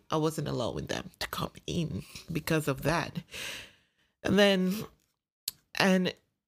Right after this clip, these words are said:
I started to fix things little by little. I started to, I found meditation, which is wonderful for me. It really helped me. You know, meditation was one of the things that really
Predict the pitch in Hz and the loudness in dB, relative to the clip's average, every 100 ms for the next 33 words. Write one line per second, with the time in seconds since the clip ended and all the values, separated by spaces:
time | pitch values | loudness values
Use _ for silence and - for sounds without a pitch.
0 | _ 185 196 - 226 - - 185 185 - | _ 2 2 4 4 2 0 0 -2 -2
1 | 170 165 175 151 143 143 131 120 131 - | 0 0 4 4 6 4 0 -2 -2 -2
2 | 123 143 - 131 127 - - - 131 127 | -2 -2 0 0 0 -4 -4 -2 0 0
3 | 120 - 139 131 131 117 127 165 - 139 | -2 0 0 2 0 0 0 0 -2 -2
4 | 127 - 143 - - - 135 135 131 120 | -2 -2 -2 -2 -4 -2 0 0 -2 0
5 | 127 131 123 113 - - 123 196 - _ | 2 2 2 -2 -2 -2 -2 -2 -6 _
6 | _ - - - - - - - 143 127 | _ -18 -16 -14 -16 -18 -12 0 2 2
7 | 127 127 - 120 - 147 160 165 147 165 | 0 -2 0 2 4 6 6 6 2 -2
8 | - 117 123 120 117 117 135 160 180 156 | -2 -2 0 0 0 2 4 4 2 2
9 | 147 135 135 135 131 131 139 120 123 135 | 2 0 0 0 0 0 -2 -2 -2 -2
10 | 117 - 104 120 127 131 127 131 131 | -2 0 -2 0 2 2 2 0 -2